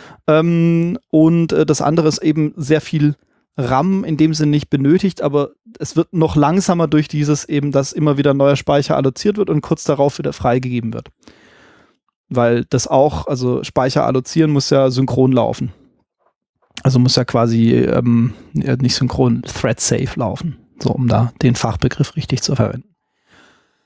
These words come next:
Und Flatbuffers ist was von, äh, Google,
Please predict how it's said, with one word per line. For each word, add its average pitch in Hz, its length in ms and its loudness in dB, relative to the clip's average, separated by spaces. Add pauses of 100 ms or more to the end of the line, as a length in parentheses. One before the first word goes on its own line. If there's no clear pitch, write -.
Und 160 120 0
Flatbuffers 220 600 2
ist - 260 -2
was 170 200 0
von, 160 420 0
äh, 135 340 2
Google, 262 720 -2